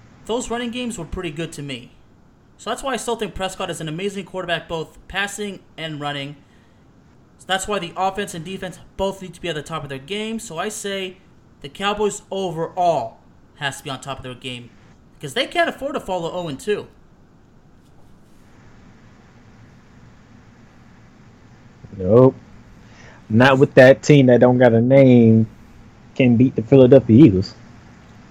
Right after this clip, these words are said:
Speaker 1: I mean, it's ironic, isn't it, that after, after last night,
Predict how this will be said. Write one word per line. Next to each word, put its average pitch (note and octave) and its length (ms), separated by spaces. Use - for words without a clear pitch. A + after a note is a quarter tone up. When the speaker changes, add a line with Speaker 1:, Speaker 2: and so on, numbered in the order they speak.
Speaker 1:
I - 20
mean, C3 180
it's F#3 160
ironic, F#3+ 520
isn't E3 260
it, A#2+ 160
that D3+ 380
after, G#3 540
after G#3 260
last G#3+ 380
night, F3 480